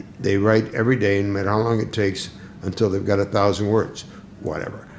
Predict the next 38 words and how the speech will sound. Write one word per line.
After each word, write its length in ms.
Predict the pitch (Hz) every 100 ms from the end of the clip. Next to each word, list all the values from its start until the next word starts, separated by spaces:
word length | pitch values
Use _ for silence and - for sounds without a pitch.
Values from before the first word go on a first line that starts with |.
| - -
Then 180 | 107 104
the 120 | 107
next 240 | 160 135
day, 280 | - 98 101
they 160 | 98 98
read 220 | 131 139
those 240 | 113 101
thousand 440 | - 98 87 104 87
words, 260 | 104 113
and 160 | - 92
it's 180 | 87 -
crap, 500 | - - 90 104 - - - - -
and 180 | 110 101
they 260 | 104 101 - - - - - -
destroy 420 | - - 160 143
them, 180 | 95 101
and 120 | 98
they 100 | 101
write 220 | 101 104 110
another, 320 | 147 160 98
th-, 220 | 104 -
but 180 | 110 104 - - -
they 120 | 107
write 180 | 110 104
a 40 |
thousand 400 | 92 98 90 95
words 220 | 85 85
a 40 | 87
day, 260 | 87 82 - -
good, 200 | - 107
bad, 200 | 95 90
or 80 | 90
indifferent. 420 | 92 95 95 - - - - - - - -
Writers 380 | 139 147 170 143
are 40 |
people 340 | 131 131 123 123
who 140 | 107
write, 400 | 98 87 87 104